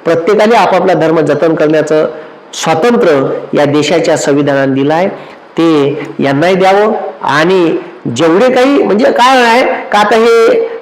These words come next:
म्हणजे हिंदू धर्म एवढा डोक्यात गेला आहे, जवान पोरायच्या, भारतीय लोकांच्या, आणि तो घातला गेला आहे, त्याच्यामुळे कोणत्याही मंदिराच्या मागं खालतं मस्जिदी शोधणं चालू आहे, ठीक आहे, म-, मस्जिदीच्या खालतं मंदिरं शोधणं चालू आहे,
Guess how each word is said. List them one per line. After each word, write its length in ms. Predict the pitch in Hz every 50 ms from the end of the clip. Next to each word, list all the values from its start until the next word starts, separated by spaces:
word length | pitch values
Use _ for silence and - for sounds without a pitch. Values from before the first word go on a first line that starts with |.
| - -
म्हणजे 180 | 170 185 196
हिंदू 400 | 196 175 135 180 190 214 220 240
धर्म 280 | 226 185 202 208 214 226
एवढा 320 | 220 208 202 202 214 214
डोक्यात 320 | 202 175 185 180 185 247 233
गेला 280 | 208 196 196 175 165
आहे, 160 | 147 143 135 135
जवान 360 | 139 147 151 156 160 165 160
पोरायच्या, 580 | 156 165 151 156 151 147 147 156 151 147 151 - - - - -
भारतीय 300 | 135 151 147 147 165 160
लोकांच्या, 420 | 151 151 147 143 143 139 - 143 143
आणि 120 | 147 151
तो 100 | 147 160
घातला 340 | 143 139 - - 247 277 269
गेला 240 | 233 208 175 156 139
आहे, 180 | 135 123 117 - - - - - -
त्याच्यामुळे 540 | - 170 170 202 180 180 180 185 185 185 185
कोणत्याही 640 | 185 185 - - - - 180 180 175 160 185 175 175
मंदिराच्या 540 | 175 170 175 170 170 170 170 170 165 165 160
मागं 360 | 160 160 156 160 160 160 165 160 - - - -
खालतं 280 | - 156 147 151 165 165
मस्जिदी 440 | 160 160 151 151 185 196 185 220
शोधणं 340 | 175 - 165 151 143 147 135
चालू 220 | - 143 135 131 131
आहे, 180 | 127 120 117 131 - - - - - - -
ठीक 100 | 202 190
आहे, 120 | 170 147
म-, 140 | 135 143 147
मस्जिदीच्या 600 | 139 135 156 160 147 175 165 165 170 - 175 165 160
खालतं 240 | 160 151 151 160 151
मंदिरं 340 | 156 151 160 180 208 208 196
शोधणं 320 | - 175 165 151 156 147
चालू 220 | 131 147 139 139 135
आहे, 200 | 131 123 117